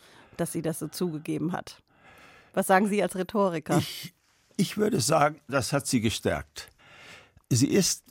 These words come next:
Speaker 2: überhaupt keine Frau, die sehr stark neigt zur Verächtlichmachung oder gar nicht. Oder zur heftigen Kritik. Nicht mal gegenüber Trump, muss man sagen. Ich kenn kein öffentlich bösartiges Wort von ihr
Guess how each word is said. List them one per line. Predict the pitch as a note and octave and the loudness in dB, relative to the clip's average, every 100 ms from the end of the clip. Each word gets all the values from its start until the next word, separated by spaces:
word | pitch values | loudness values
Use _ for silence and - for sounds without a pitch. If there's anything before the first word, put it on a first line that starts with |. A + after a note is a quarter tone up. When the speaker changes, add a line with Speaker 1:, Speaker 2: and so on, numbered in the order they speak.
| _ | _
Speaker 2:
überhaupt | C#3 C3+ C#3+ G3 - - - | 0 2 2 0 -2 -14 -4
keine | - D3+ E3+ D#3+ | 2 4 4 0
Frau, | - C3+ C#3 | 2 2 2
die | - A#2+ B2 A#2+ | 0 2 4 4
sehr | A#2+ C3 B2 | 4 4 4
stark | - A#2+ A2+ A#2+ | 2 0 0 2
neigt | A#2 C3 - - | 2 2 -2 -8
zur | - - A2 | -10 -2 0
Verächtlichmachung | G2 A#2+ - C3+ - B2+ - G#2 - E2+ D#2+ | 2 0 0 -2 0 -2 0 -4 -2 -4 -4
oder | B2 G#2 | -2 0
gar | F2+ E3 D3+ | 2 2 2
nicht. | E2 C2 - - _ _ - - | -2 -6 -12 -16 _ _ -20 -2
Oder | A#2 B2 G#2+ | 2 2 0
zur | - - A#2+ A2 A2 - - | -2 2 4 4 0 -6 -4
heftigen | G#2+ C#3+ - B2+ - | 2 2 2 0 0
Kritik. | - C3 - A#2+ - - - - - | 0 0 2 0 -2 -16 -20 -12 2
Nicht | F3 F3+ | 2 4
mal | F3 D#3+ | 2 2
gegenüber | D3 D3 D3 C#3 C3+ | 2 2 2 4 2
Trump, | - F3+ F3 F#2 - - - _ _ _ _ _ | 0 2 2 0 -6 -12 -18 _ _ _ _ _
muss | A#2+ G2+ | -2 0
man | G#2+ G#2 | 0 0
sagen. | F#2+ D2+ D#2 D#2 | 0 -4 -6 -12
Ich | - - | -14 -4
kenn | - D#3+ | 0 0
kein | C#3 D3 D#3 | 2 2 2
öffentlich | - E3 F3 D#3 D3+ | 2 0 2 0 0
bösartiges | - D3 C3 - B2+ C3+ C3 - | 2 2 2 2 0 0 0 2
Wort | A2+ - | 0 -2
von | - E2 | -6 -6
ihr | D2 D2+ | -4 -6